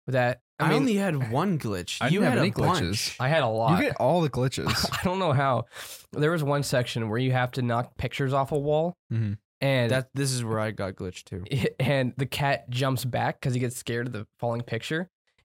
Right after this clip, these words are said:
Speaker 1: If you angle yourself towards the wall when you knock the picture off, you jump straight through the wall. You clip through the
Speaker 2: And then
Speaker 1: ground.
Speaker 2: you
Speaker 3: Really?
Speaker 2: fall.
Speaker 1: Yeah.
Speaker 2: Yeah.
Speaker 3: I didn't get that. I
Speaker 2: I,
Speaker 3: had
Speaker 2: I, it only happened to me, uh,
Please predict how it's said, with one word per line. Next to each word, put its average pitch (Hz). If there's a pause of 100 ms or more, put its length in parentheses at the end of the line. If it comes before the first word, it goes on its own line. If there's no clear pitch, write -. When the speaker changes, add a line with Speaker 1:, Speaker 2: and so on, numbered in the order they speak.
(180)
Speaker 1:
If 127
you 185
angle 156
yourself 135
towards 135
the 131
wall 120
when 131
you 127
knock 120
the 131
picture 139
off, 175
you 147
jump 151
straight 147
through 160
the 143
wall. 120
You 131
clip 151
through 151
the 135
Speaker 2:
And 120
then 123
Speaker 1:
ground. 123
Speaker 2:
you -
Speaker 3:
Really? 151
Speaker 2:
fall. 113
Speaker 1:
Yeah. 113
Speaker 2:
Yeah. 110 (440)
Speaker 3:
I 123
didn't 160
get 160
that. 90 (520)
I 135
Speaker 2:
I, -
Speaker 3:
had 139
Speaker 2:
I, 147
it 147
only 165
happened 147
to 131
me, 120
uh, 110